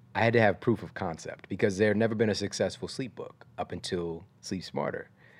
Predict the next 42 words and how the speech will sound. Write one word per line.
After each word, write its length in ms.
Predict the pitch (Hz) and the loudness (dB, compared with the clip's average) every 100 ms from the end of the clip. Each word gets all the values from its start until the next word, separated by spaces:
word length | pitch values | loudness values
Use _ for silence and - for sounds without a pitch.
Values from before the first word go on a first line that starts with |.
| - - - | -20 -14 2
I 40 | |
mean, 180 | 131 147 | 4 6
you 80 | 170 | 8
know, 100 | 120 | 10
there's 240 | 131 120 | 8 6
been 240 | 107 160 160 | 6 4 4
some 380 | - 131 104 87 | 0 0 0 2
books 280 | 117 101 - | 0 2 -2
written 340 | 95 98 107 | -2 -2 -2
and, 240 | 113 90 117 | -2 -2 -4
you 60 | |
know, 320 | 98 80 95 120 _ | -6 -6 -8 -12 _
a 60 | _ | _
few 140 | 110 | -4
sales 340 | 101 - 98 90 | -2 2 2 2
here 120 | 95 | -4
and 100 | 85 | -2
there, 200 | 95 80 - | -2 -2 -4
but 240 | 82 73 - _ - - _ | -4 -4 -8 _ -20 -20 _
this 260 | - 101 120 | -2 2 2
book 480 | - 110 92 - - _ - - | 6 6 4 0 -20 _ -20 -12
created 440 | - 98 85 80 | 0 0 2 -2
a 60 | 73 | -4
movement. 600 | 78 117 92 - - - - | 0 2 2 -4 -14 -16 -8
Like, 200 | 73 - | -8 -6
we 200 | 87 101 | -6 -6
sold, 640 | - 104 90 85 78 76 - _ - _ | -4 -2 -2 -2 -6 -10 -18 _ -20 _
you 80 | - | -18
know, 300 | 73 67 73 _ _ | -16 -16 -20 _ _
a 60 | - | -10
couple 200 | 101 101 | -4 0
hundred 200 | 98 87 | -2 -2
thousand 280 | 78 71 - | -6 -8 -6
copies, 540 | 104 98 - - - | -2 -2 -4 -14 -12
you 100 | 71 | -12
know? 260 | 69 78 95 - - - - _ | -12 -14 -18 -20 -20 -20 -20 _
And 720 | 95 95 92 92 90 90 82 - - _ _ _ _ _ _ _ - | -2 0 0 0 -2 -2 -6 -10 -12 _ _ _ _ _ _ _ -8
it 140 | 104 | -4
really 240 | 92 123 127 | 4 4 4
became, 440 | 120 - 113 104 101 | 0 0 2 2 0
it 100 | - | -2
came 500 | 131 143 151 160 | 4 6 6 2